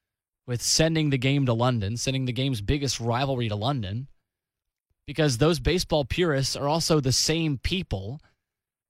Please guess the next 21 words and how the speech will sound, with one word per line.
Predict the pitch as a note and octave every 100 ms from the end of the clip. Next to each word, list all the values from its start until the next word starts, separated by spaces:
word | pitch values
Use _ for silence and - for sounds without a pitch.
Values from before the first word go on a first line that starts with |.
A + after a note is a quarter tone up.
| _ -
that | D3+
are |
complaining | C#3+ E3 D3 - E3+ F#3 A3 F#3 F#2+ D3 E3+ _ _ _ _ _ _ _ _ -
that | D3+
baseball's | D3 F3 F3+ F3 F3 D3
dying | D#3 G3 A#3 A2 - _ _
and | C#3+ D3+
that | C#3+
baseball's | E3+ F3+ F3+ F3+ C#3
not | E3 F3
appealing | E3+ - - D#3+ D3+ F3+ F#3
to | F#3+
a | F3
different | A#2 A2 C3 C3
demographic. | D3+ D3 F3+ F3+ G2 -
Well, | E3 E3 E3+ _ _ _ _ _ _
here's | - D#3 G#3 D3
your | D#3
demographic | F3 E3+ C#3+ F#3 D3+
right | A#2 A2+
here. | A#2+ B2 E3 -